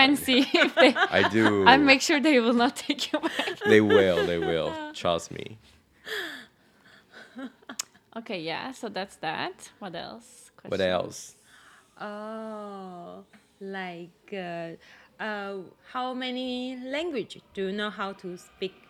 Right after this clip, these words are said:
Speaker 3: Yeah, do you know
Speaker 1: So
Speaker 3: how
Speaker 1: do,
Speaker 3: to
Speaker 1: do I
Speaker 3: speak
Speaker 1: speak very
Speaker 3: language?
Speaker 1: well, or I
Speaker 3: Yeah.
Speaker 1: can, I know some words?
Speaker 3: You know some words, so it's
Speaker 2: Like a
Speaker 3: also count.
Speaker 2: Shen Jinping.
Speaker 3: Yeah.
Speaker 1: Okay.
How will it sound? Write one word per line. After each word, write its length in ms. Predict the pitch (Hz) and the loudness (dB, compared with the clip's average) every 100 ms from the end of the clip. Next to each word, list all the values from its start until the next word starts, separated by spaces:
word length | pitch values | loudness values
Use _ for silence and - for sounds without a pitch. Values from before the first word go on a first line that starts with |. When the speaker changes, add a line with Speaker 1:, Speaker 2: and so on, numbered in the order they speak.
| - _ - - | -20 _ -20 -20
Speaker 3:
Yeah, 160 | 190 180 - | -16 -14 -14
do 80 | - | -10
you 60 | 208 | -2
know 40 | |
Speaker 1:
So 100 | 220 226 240 | 2 4 2
Speaker 3:
how 60 | |
Speaker 1:
do, 60 | - | 2
Speaker 3:
to 80 | 214 | 4
Speaker 1:
do 80 | |
I 100 | 226 | 4
Speaker 3:
speak 260 | 233 - 254 | 4 0 -4
Speaker 1:
speak 120 | 190 | -2
very 260 | 180 202 208 | 2 4 4
Speaker 3:
language? 100 | 208 | 4
Speaker 1:
well, 420 | 175 175 285 330 | 4 6 6 6
or 60 | 233 | 4
I 60 | |
Speaker 3:
Yeah. 80 | 202 | 2
Speaker 1:
can, 160 | 185 196 | 0 -2
I 100 | 160 | 0
know 200 | 202 190 | 0 -2
some 340 | 190 202 185 180 | -2 -2 -2 -2
words? 640 | 165 160 156 - - - | -2 0 -4 -8 -12 -10
Speaker 3:
You 80 | 208 | -6
know 160 | 220 | -6
some 320 | 240 226 233 220 | -6 -6 -4 -4
words, 240 | 220 254 | -4 -4
so 200 | 202 180 | -8 -8
it's 120 | 143 | -6
Speaker 2:
Like 80 | - | -2
a 40 | |
Speaker 3:
also 260 | - - - | -2 0 -2
count. 160 | 95 92 | -2 -2
Speaker 2:
Shen 180 | 104 | -2
Jinping. 300 | 92 110 107 | -2 -2 -2
Speaker 3:
Yeah. 280 | 104 190 160 175 _ _ - - - | -6 -8 -10 -18 _ _ -20 -18 -10
Speaker 1:
Okay. 400 | 208 175 160 | -6 -4 -4